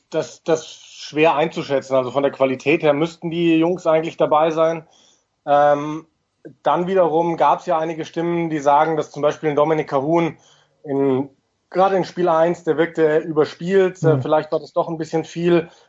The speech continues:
Speaker 1: Äh, ich finde, mittlerweile wirkt er wieder ein bisschen lockerer, wieder ein bisschen frischer, aber das wird wahrscheinlich von, von Fall zu Fall, ähm, entschieden werden müssen. Das müssen auch die Spieler einfach sagen. Wie fühlen sie sich?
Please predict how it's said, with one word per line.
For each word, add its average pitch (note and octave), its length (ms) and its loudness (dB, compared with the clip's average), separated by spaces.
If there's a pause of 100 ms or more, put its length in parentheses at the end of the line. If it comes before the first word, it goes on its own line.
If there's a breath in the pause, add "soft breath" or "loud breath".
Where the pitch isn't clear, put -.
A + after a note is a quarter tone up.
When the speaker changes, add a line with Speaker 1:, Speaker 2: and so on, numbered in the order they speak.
(100)
Speaker 1:
Äh, D3+ 160 4
ich D3+ 60 -6
finde, E3 520 0
mittlerweile D#3+ 760 0 (320)
wirkt F3+ 200 -6
er D#3+ 80 -4
wieder D#3 120 0
ein D3+ 60 -2
bisschen D3+ 200 -8
lockerer, F3+ 480 0
wieder D#3 140 -2
ein D3 40 -4
bisschen D#3 260 -10
frischer, F3 540 0 (440 soft breath)
aber C#3 680 2
das C3+ 160 -6
wird D3+ 120 -2
wahrscheinlich C#3+ 340 0
von, C3 440 -2
von B2 420 -4
Fall C3 320 0
zu C3+ 140 -12
Fall, C3+ 460 0 (540 soft breath)
ähm, B2+ 220 -4
entschieden C#3 500 -4
werden C3 280 4
müssen. C3+ 280 0
Das A#2+ 120 -4
müssen D3+ 200 0
auch C#3 100 2
die B2+ 120 -10
Spieler D#3 360 0
einfach B2+ 280 -2
sagen. A#2+ 420 -4
Wie A#2 80 -10
fühlen D3 360 -4
sie C3 120 -4
sich? C3 340 -4